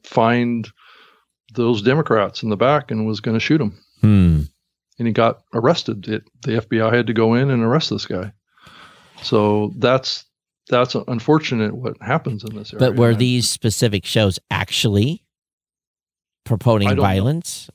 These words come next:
Speaker 2: And
Speaker 1: Probably not. It's just the conspiracy theory that's going on, that's cycling around, is creating this,
Speaker 2: Yeah, we get
Speaker 1: this
Speaker 2: it's a
Speaker 1: division between people,
Speaker 2: it,
Speaker 1: and people
Speaker 2: it's,
Speaker 1: are angry
Speaker 2: it's a
Speaker 1: at
Speaker 2: very,
Speaker 1: people.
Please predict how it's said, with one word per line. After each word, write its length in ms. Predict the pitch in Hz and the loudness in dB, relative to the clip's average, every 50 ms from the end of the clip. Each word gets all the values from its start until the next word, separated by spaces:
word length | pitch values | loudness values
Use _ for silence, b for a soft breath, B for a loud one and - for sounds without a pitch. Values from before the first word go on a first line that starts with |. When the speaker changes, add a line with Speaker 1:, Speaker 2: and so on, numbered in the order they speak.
| _ - | _ -6
Speaker 2:
And 320 | - 95 95 95 92 90 | -2 0 2 2 2 2
Speaker 1:
Probably 380 | 92 90 90 87 87 90 90 76 | 2 2 2 2 2 0 0 -2
not. 340 | 95 123 131 123 101 98 107 | -4 -6 -6 -4 -4 -4 -6
It's 140 | 107 - - | -8 -6 -6
just 260 | 123 107 - - _ _ _ - | -8 -8 -8 -10 _ _ _ -10
the 140 | 127 113 107 | -8 -8 -8
conspiracy 580 | - - 104 - - 131 127 123 117 - 110 | -8 -8 -10 -6 0 0 2 2 2 -2 -6
theory 380 | 98 - 110 101 98 95 95 95 | -6 -4 -6 -6 -4 -6 -6 -4
that's 220 | 95 101 - - | -6 -6 -6 -6
going 260 | - - 104 101 101 98 | -4 -4 -2 -2 -2 -2
on, 340 | 98 98 98 98 98 101 | -2 -2 -4 -4 -4 -4
that's 280 | 95 101 95 - - - - - | -6 -6 -6 -6 -8 -10 -8 -6
cycling 500 | - - - 107 101 - 107 104 101 101 | -4 0 0 0 0 0 -2 -4 -2 -2
around, 360 | 101 104 110 113 110 101 98 101 | 0 0 2 2 2 0 0 -2
is 100 | 98 - | -4 -4
creating 420 | - - 107 104 98 101 98 95 | 0 0 0 2 2 0 -2 -2
this, 320 | 95 87 - - - - - _ - | -2 -2 -4 -4 -6 -6 -10 _ -10
Speaker 2:
Yeah, 260 | - 82 82 80 80 | -6 -4 -2 -2 2
we 140 | 80 92 98 | 2 2 2
get 180 | 92 110 101 | 2 0 0
Speaker 1:
this 380 | 110 107 98 - - - - - | 0 -4 -6 -6 -8 -10 -10 -6
Speaker 2:
it's 220 | - 92 87 - - | -4 -4 -4 0 0
a 80 | 95 87 | 2 2
Speaker 1:
division 760 | - 104 87 104 123 123 127 120 - 127 117 110 104 101 101 | 2 2 2 2 2 2 2 2 0 -2 -2 -2 -2 -4 -4
between 400 | 98 104 101 - - 110 107 101 | -4 -6 -8 -6 -6 -4 -4 -6
people, 600 | 98 - 110 - - 113 104 104 101 98 98 98 98 | -6 -10 -14 -10 -8 -6 -4 -2 0 0 0 -2 -4
Speaker 2:
it, 20 | |
Speaker 1:
and 140 | 98 101 104 | -10 -12 -4
people 240 | - 98 92 107 110 | -2 -2 -2 -2 -4
Speaker 2:
it's, 40 | 101 | -6
Speaker 1:
are 80 | 101 | -6
angry 360 | 101 101 101 104 98 98 104 | -6 -6 -6 -4 -2 -2 0
Speaker 2:
it's 100 | 101 101 | 2 2
a 40 | 101 | 0
Speaker 1:
at 60 | 90 | 0
Speaker 2:
very, 320 | 85 90 98 95 95 95 95 | 2 2 2 4 4 4 2
Speaker 1:
people. 260 | 90 - - 101 101 | 2 0 -2 -6 -8